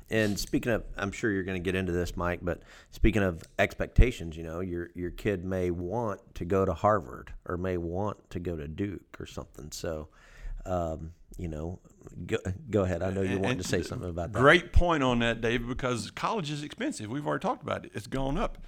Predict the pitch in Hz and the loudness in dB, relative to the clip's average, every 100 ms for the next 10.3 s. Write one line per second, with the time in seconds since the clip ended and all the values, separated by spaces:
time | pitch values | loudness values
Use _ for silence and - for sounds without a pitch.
0 | - - - 110 113 - - 233 - 98 | -4 -2 -4 -6 -6 -4 4 4 2 -8
1 | 98 - - 113 113 117 120 - 131 123 | -8 -12 -8 -2 -2 -2 -4 -4 -4 -4
2 | 123 190 123 - 139 98 - - - 156 | -4 -2 -2 2 2 2 -8 -12 -2 0
3 | 147 117 196 226 190 - _ - 131 131 | 0 0 -2 -2 -4 -14 _ 0 0 2
4 | 190 160 113 - - 131 127 123 - 127 | 4 4 4 0 -8 -8 -8 -10 -12 -14
5 | - 123 123 139 120 131 117 120 120 123 | -8 -6 0 0 4 4 4 4 4 4
6 | 117 - 143 147 127 127 127 113 131 139 | 4 4 6 8 8 8 6 2 2 2
7 | 123 147 170 165 147 135 120 120 113 101 | 2 0 0 0 2 0 -2 -4 -4 -4
8 | - - 120 117 98 151 165 135 131 147 | -2 0 2 0 2 2 2 0 -4 -6
9 | - 135 131 139 123 117 - 120 131 151 | -6 -4 0 2 0 -4 -2 2 4 4
10 | 135 127 - | 2 0 -4